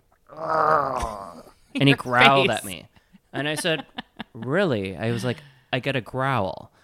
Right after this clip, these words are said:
Speaker 1: You should have just growled
Speaker 2: <laughs> And
Speaker 1: back,
Speaker 2: he
Speaker 1: like
Speaker 2: goes,
Speaker 1: animals in the woods.
Speaker 2: and I said, "Oh," I was like, "I didn't know that you were allowed,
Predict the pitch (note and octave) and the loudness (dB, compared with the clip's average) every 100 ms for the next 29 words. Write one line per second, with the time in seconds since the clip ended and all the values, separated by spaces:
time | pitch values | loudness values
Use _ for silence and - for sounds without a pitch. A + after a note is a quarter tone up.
0 | - A3 C4 - - D#4 C#3+ C4+ B3+ A3 | -10 -6 -6 -2 -2 0 2 2 4 2
1 | D#4+ D4 G3 F#3 F#3+ E3 - - G#3 G#3+ | 2 2 2 2 2 0 -2 -2 0 -2
2 | F3+ F#3+ F#3 G3+ D3+ C#3+ C#3+ D#3 C3 - | -4 -4 -4 0 2 2 2 0 -2 -2
3 | F4 F#4 A#2 A#2 B2+ - C3+ F3+ B2+ A#2 | -2 -2 -2 -2 -4 -4 -4 -2 -2 0
4 | A2+ G#2+ G#2 G#2 G#2 G#2+ G2+ G2+ | -2 -2 -2 -2 -4 -4 -2 -4